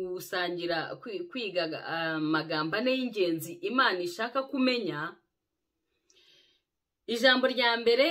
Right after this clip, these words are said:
Imana iragukunda, kandi ifitiye imibereho yawe umugambi utangaje. Icya kabiri, umuntu ni umunyabyaha. Noneho kubera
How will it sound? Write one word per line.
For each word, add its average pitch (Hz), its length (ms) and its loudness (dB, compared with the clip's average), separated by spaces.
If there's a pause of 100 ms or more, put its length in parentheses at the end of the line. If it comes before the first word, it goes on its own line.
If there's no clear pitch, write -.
(120)
Imana 277 580 6
iragukunda, 196 760 -4 (760)
kandi 294 380 6
ifitiye 214 440 -8
imibereho 247 560 0
yawe 175 560 -2 (220)
umugambi 160 840 -2
utangaje. 127 880 -14 (1080)
Icya 311 400 2
kabiri, 214 720 2
umuntu 254 380 -2
ni 277 100 4
umunyabyaha. 180 720 -6 (880)
Noneho 320 280 10
kubera 320 340 4